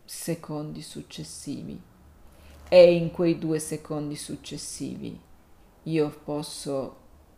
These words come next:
guardare a me stesso o me stessa attraverso la frequenza di una presenza di pace. Siete uomini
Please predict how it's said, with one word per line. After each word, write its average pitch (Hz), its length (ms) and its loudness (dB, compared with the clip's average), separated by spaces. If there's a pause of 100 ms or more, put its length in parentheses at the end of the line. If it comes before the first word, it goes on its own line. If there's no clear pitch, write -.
(340)
guardare 147 720 -2
a 139 160 -6
me 139 200 -6
stesso - 680 -8
o 139 260 -10
me 143 180 -10
stessa - 640 -16 (1400)
attraverso 151 1160 -2 (200)
la 156 220 -6
frequenza 143 720 -8
di 139 120 -6
una 139 180 -8
presenza 139 760 -8
di 160 120 -14
pace. - 520 -16 (1400)
Siete 180 400 2
uomini 165 760 0